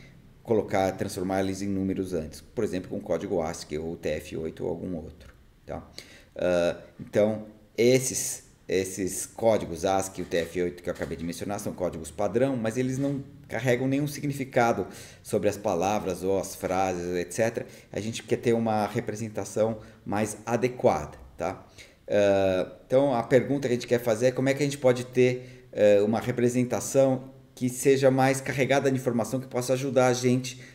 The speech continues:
no, no processamento dos textos. E, ah, por exemplo, eu pego aqui uma sentença, "Eu gosto de batata doce", eu passo numa rede neural, que pode ter várias camadas, essa é só uma arquitetura de rede neural, a gente vai ver várias outras,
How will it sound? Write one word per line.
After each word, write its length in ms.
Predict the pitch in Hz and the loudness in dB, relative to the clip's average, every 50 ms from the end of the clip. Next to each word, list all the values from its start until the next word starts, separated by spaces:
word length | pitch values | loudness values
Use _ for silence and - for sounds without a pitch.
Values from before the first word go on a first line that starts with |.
| - _ | -18 _
no, 500 | - 107 110 113 117 117 120 117 - - | -4 0 2 2 4 4 4 4 2 2
no 300 | 101 104 104 104 104 104 | 0 0 2 2 4 2
processamento 920 | 104 104 - 113 - 123 120 - 120 101 104 104 104 107 104 104 113 104 - - - - - _ - | 2 0 -4 -4 -4 -4 -4 -2 -2 0 0 0 0 0 -2 -4 -6 -8 -8 -12 -20 -20 -20 _ -10
dos 180 | 104 104 - | -8 -8 -8
textos. 600 | - - 85 73 - - - - - - - - - _ - - - - - - - - _ _ _ - | -6 -6 -6 -6 -6 -10 -14 -18 -20 -20 -20 -20 -20 _ -20 -20 -20 -20 -20 -20 -20 -20 _ _ _ -2
E, 560 | 113 117 120 120 123 123 - - - - - - | 2 4 6 6 4 4 0 -6 -16 -16 0 6
ah, 460 | 107 113 110 110 110 110 107 107 107 107 | 8 8 10 10 10 8 8 6 4 2
por 160 | - 117 107 | 0 0 0
exemplo, 240 | 95 95 95 101 92 | 0 0 -2 -4 -4
eu 40 | |
pego 160 | - 98 90 95 | -2 -2 0 0
aqui 140 | 92 - | -2 -4
uma 120 | 87 87 90 | -4 -6 -4
sentença, 420 | - 98 85 - 87 80 - 101 | -6 -8 -6 -6 -6 -4 -2 -2
"Eu 40 | 85 | 0
gosto 200 | 80 92 82 - | 0 -2 -2 -2
de 40 | - | -4
batata 320 | 90 - - 98 95 107 | -6 -4 -4 -2 -2 0
doce", 240 | 104 131 143 143 - | 0 0 0 0 0
eu 60 | - | -2
passo 340 | - - 117 98 92 - - | -2 0 0 0 0 -2 -2
numa 140 | 104 101 90 | -4 -4 -4
rede 240 | - 104 90 87 95 | -4 -6 -4 -4 -2
neural, 360 | 95 95 95 101 107 123 - | -2 0 2 2 2 2 2
que 60 | - | 0
pode 140 | 95 87 - | -4 -4 -2
ter 100 | 101 87 | -4 -2
várias 320 | 87 101 101 98 95 - | 0 0 0 0 -2 -4
camadas, 560 | - - 90 90 98 110 123 120 101 90 - - - - - - - - | -4 -4 -4 -2 -2 -2 -2 -2 -2 -4 -6 -10 -16 -20 -20 -20 -6 -2
essa 220 | - - - - | -2 -2 0 -2
é 40 | 82 | -4
só 200 | - - 104 104 | -2 0 0 0
uma 120 | 101 95 90 | 2 0 -2
arquitetura 580 | 85 - - - - - 87 - - 113 110 | -4 -6 -10 -14 -10 -10 -10 -6 -4 -4 -2
de 60 | 98 90 | -2 -4
rede 200 | 92 82 90 87 | -4 -4 -4 -2
neural, 260 | 85 85 90 101 107 | -2 0 0 0 0
a 20 | |
gente 100 | 101 90 | 0 0
vai 100 | 80 87 | 0 0
ver 140 | 90 87 85 | 0 0 0
várias 400 | 87 104 104 107 104 98 85 98 | 0 0 2 2 2 0 0 0
outras, 340 | 120 135 139 - - - | 0 0 0 -2 -6 -8